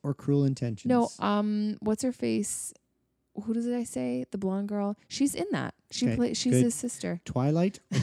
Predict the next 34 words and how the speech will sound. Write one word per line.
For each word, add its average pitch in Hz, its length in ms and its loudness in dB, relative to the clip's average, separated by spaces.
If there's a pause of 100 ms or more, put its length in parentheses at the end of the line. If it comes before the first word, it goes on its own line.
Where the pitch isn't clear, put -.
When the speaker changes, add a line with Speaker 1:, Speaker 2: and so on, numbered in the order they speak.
Speaker 1:
Cruel 135 200 6
Speaker 2:
<laughs> - 20 6
Speaker 1:
Intentions? 120 760 -2 (160)
Speaker 2:
Twilight. 180 600 2 (220)
No, 254 200 4
wait. 214 280 4 (320)
I 175 80 -2
only 185 200 0
like 165 200 -4
the 170 80 -4
books. - 480 -6 (120)
The 185 120 -2
movie 190 400 4
Cruel 170 320 -2
Intentions 160 600 -6
is - 180 -12
better, - 440 -10
but 190 100 0
I, 185 200 0
I 180 140 0
like 175 240 -6
the 190 80 -10
Twilight 190 420 -12
books. - 340 -16
Speaker 1:
Perfect. 98 460 -12 (680)
Next - 420 0
Speaker 2:
<laughs> - 40 -20
Speaker 1:
chick 240 200 0
Speaker 2:
Like, - 160 -12
Speaker 1:
flick. 220 480 -2
Speaker 2:
I 226 40 -6
hate 202 180 2
my 180 160 2
life 110 240 -4